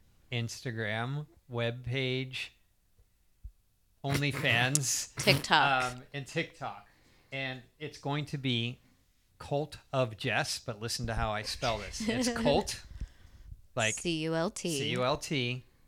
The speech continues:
Speaker 1: zero F,
Speaker 2: Mm-hmm.
Speaker 1: J,
Speaker 2: Mm-hmm.
Speaker 1: three five five.
Speaker 2: Yep.
Speaker 1: So that says
Speaker 2: Cult of Jess.
Speaker 1: Cult of Jess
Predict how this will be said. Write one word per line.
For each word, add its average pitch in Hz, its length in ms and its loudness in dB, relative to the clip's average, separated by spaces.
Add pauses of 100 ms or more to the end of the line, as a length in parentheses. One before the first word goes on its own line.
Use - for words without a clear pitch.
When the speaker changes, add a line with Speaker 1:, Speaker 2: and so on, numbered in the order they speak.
(240)
Speaker 1:
zero 185 640 6
F, 135 560 2 (120)
Speaker 2:
Mm-hmm. 156 640 -4 (680)
Speaker 1:
J, 131 680 4 (100)
Speaker 2:
Mm-hmm. 175 280 -4 (1200)
Speaker 1:
three 190 400 4
five 143 460 6
five. 92 380 0 (200)
Speaker 2:
Yep. 151 260 -8
Speaker 1:
So 147 220 0
that 151 240 4
says 123 760 2 (220)
Speaker 2:
Cult - 240 -16
of - 100 -20
Jess. - 220 -14
Speaker 1:
Cult 147 360 0
of 131 160 -2 (140)
Jess 113 680 -4